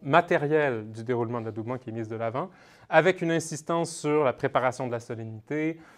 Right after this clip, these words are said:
sur la manière dont les arbres sont apportés, les chausses lacées, une chemise endossée, le haubert revêtu,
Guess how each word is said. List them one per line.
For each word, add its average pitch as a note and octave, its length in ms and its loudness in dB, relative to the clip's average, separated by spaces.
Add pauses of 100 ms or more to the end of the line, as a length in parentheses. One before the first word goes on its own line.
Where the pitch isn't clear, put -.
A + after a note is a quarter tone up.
(160)
sur - 160 0
la B2+ 80 4
manière B2+ 260 4
dont B2+ 100 2
les B2+ 140 2
arbres B2+ 140 2
sont A#2 180 -8
apportés, C#3 580 -2
les A#2+ 120 0
chausses A#2 260 -4
lacées, C3 480 -2
une A#2 80 -6
chemise A#2+ 280 -4
endossée, A#2+ 540 -6
le A#2+ 100 -4
haubert A#2 300 0
revêtu, A2+ 560 -6